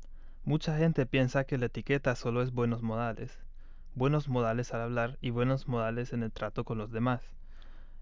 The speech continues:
y que estas costumbres equivalen a la etiqueta. Pero el caso es que, sin sinceridad, ese tipo de etiqueta es hipócrita, falsa. No es la etiqueta auténtica.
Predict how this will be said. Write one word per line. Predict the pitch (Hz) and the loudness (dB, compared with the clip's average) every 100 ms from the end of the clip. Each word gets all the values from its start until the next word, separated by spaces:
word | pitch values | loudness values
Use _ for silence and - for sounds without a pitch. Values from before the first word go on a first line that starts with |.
| - | -6
y | 123 | -6
que | - 123 | 0 0
estas | 123 143 - | 2 0 0
costumbres | 139 - 143 123 120 - | -4 0 0 2 0 0
equivalen | 117 120 117 123 123 | -6 -2 2 2 2
a | 110 | 0
la | 107 | -4
etiqueta. | - - 127 120 143 131 - - - - - - - | -6 -2 -2 -2 -4 -8 -10 -12 -12 -12 -12 -12 -2
Pero | 131 120 | 4 4
el | 117 | 6
caso | 139 147 151 151 - | 4 4 4 2 4
es | 143 131 - - - | 2 2 -6 -12 -4
que, | 127 | -4
sin | - 123 | -2 -4
sinceridad, | - 120 120 120 120 131 127 120 - - - - - - - - - | 0 -2 0 -2 2 2 2 -2 -10 -12 -12 -12 -12 -12 -12 -12 -2
ese | 135 139 147 | -2 0 0
tipo | 151 147 135 | 2 2 2
de | 120 | 2
etiqueta | 110 123 135 - 113 131 - | 0 0 0 0 -4 -6 -4
es | 127 131 | -4 -2
hipócrita, | 127 135 131 - 110 - - - - - - - | 0 4 2 0 -8 -8 -8 -10 -10 -12 -12 -8
falsa. | - 117 110 - 143 - - - - - - - - | 0 2 0 -4 -10 -10 -12 -10 -12 -12 -12 -12 -2
No | 135 135 151 | 4 8 8
es | 147 143 | 6 4
la | |
etiqueta | 127 117 127 127 120 113 | 2 2 0 2 0 0
auténtica. | 120 117 123 117 - - - | -4 0 0 2 -2 -6 -8